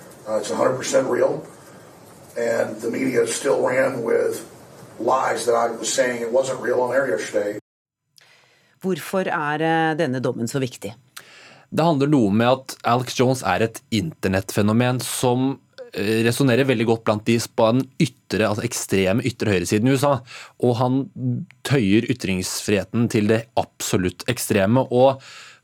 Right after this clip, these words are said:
Speaker 3: har tidligere sluppet på en måte unna med det, men nå viser at rettsvesenet kan ta grep. Du kan bli dømt, og setter en litt tydeligere strek. Du kan høre på no-, på måten han svarer på. "It's a hundred percent real."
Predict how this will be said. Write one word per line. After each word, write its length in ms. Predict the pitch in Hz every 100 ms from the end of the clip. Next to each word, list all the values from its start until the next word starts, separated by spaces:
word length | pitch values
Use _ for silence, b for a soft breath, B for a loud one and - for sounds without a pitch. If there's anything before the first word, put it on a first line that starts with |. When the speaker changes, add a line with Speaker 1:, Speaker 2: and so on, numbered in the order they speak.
| _ -
Speaker 3:
har 200 | 131 135
tidligere 680 | 131 127 190 117 104 127
sluppet 420 | 127 - - 107
på 60 | 117
en 100 | 127
måte 140 | 147
unna 220 | 190 135 110
med 180 | 120
det, 100 | 139
men 140 | 151 135
nå 160 | 139
viser 340 | 143 120 - 110
at 140 | 110
rettsvesenet 800 | 113 98 - 110 98 - 120 117 - _ -
kan 260 | - 202 247
ta 160 | 139
grep. 300 | 127 104 92
Du 100 | -
kan 420 | 120 - 139 196 170 _
bli 360 | 104 113 143 151
dømt, 520 | 120 180 202 - - B B B B
og 300 | - 123 135
setter 320 | - - 107 139
en 60 |
litt 120 | 131 131
tydeligere 460 | - 123 98 123
strek. 300 | 120 131 156
Du 60 | -
kan 140 | 117
høre 220 | 120 107
på 160 | - 117
no-, 180 | 110 98
på 100 | 113
måten 260 | 117 -
han 100 | 104
svarer 240 | 113 110 85
på. 180 | 123 120
"It's 160 | - -
a 60 |
hundred 440 | 110 92 87 95 104
percent 340 | 135 123 127
real." 220 | 135 139